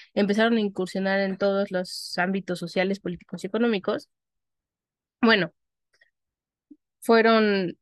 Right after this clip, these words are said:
diseñando estrategias para que todos los días se coordinaran, o sea, todo el día diecinueve de marzo en todos los países se pudiera coordinar una acción para hacer conciencia sobre, sobre estos movimientos, ¿no?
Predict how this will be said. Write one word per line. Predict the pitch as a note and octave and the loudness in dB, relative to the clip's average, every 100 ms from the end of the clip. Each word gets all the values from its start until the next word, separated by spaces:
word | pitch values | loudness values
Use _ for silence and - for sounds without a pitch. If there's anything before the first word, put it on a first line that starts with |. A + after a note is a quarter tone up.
| - | -4
diseñando | G#3 A3+ G#3+ G#3+ A3+ A#3 | 0 2 2 2 0 0
estrategias | A#3 G3+ G#3+ A3 G3+ A#3 - | -2 -2 -2 -2 -4 -4 -8
para | G3 F#3 F#3+ | -6 -6 -6
que | F#3+ | -8
todos | A3 G#3+ G#3+ | -4 -4 -2
los | G3+ G3 | -4 -2
días | G3+ G3 G3+ - _ _ | -2 -2 -6 -18 _ _
se | - G#3 | -4 -2
coordinaran, | G3+ F#3+ G3 F#3 F3 | -2 -2 -2 -2 -4
o | |
sea, | F#3+ F3 - _ _ _ - | -4 -6 -8 _ _ _ 0
todo | A#3+ B3 | 4 4
el | A#3+ | 4
día | A3+ A3+ A3 G#3+ G3 _ _ _ _ _ _ _ _ _ _ - | -2 -4 -2 -2 -4 _ _ _ _ _ _ _ _ _ _ -6
diecinueve | F#3+ G3 G#3 A3 | -2 0 0 0
de | |
marzo | G3+ G3+ G3+ G3+ | 0 -2 -2 -6
en | F3+ F3 | -6 -4
todos | G#3 G3+ | -4 -6
los | G3 | -6
países | F#3+ G3 G3+ | -4 -4 -6
se | F3 | -6
pudiera | F#3 F#3 | -2 -2
coordinar | F#3 F3 E3 E3+ | -2 -6 -6 -6
una | F3 F3 E3 - _ _ _ _ | -6 -6 -8 -12 _ _ _ _
acción | - F#3 - A3 F#3+ - _ _ _ - | -4 -4 0 0 0 -2 _ _ _ 0
para | G3 F3+ | 4 4
hacer | F3+ - G3 | 2 0 -4
conciencia | - G#3 G3+ F#3+ F#3+ F#3+ | 0 -2 -2 -4 -4 -4
sobre, | F3+ E3+ E3 D3+ - _ _ _ _ - | -4 -4 -4 -6 -10 _ _ _ _ -2
sobre | G3 | 0
estos | G3+ A#3 A3 | 0 0 0
movimientos, | G3+ G3 F#3 F#3 F3 - | 0 0 -2 -6 -10 -8
¿no? | F#3+ | -10